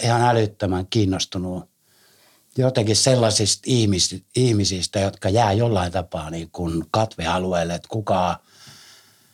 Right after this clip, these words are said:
ei näe niitä tai ei halua nähdä niitä. Ja oikeastaan aika nuoresta pitää, niin mua,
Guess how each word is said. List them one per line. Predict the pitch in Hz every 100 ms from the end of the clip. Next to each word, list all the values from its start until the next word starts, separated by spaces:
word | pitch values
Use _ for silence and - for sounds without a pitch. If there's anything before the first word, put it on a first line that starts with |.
| _ _
ei | 120 117
näe | 120 135 117
niitä | 101 95 95 98
tai | - 104
ei | 110 120
halua | 107 151 151 98 80
nähdä | 80 76 - 78 71
niitä. | 69 67 - - - _ _ - - - - - - - _
Ja | 110 98 95 92 - _ _ -
oikeastaan | 123 131 127 143
aika | 147
nuoresta | 160 175 143 113 -
pitää, | 120 117 101
niin | 95 101
mua, | 110 110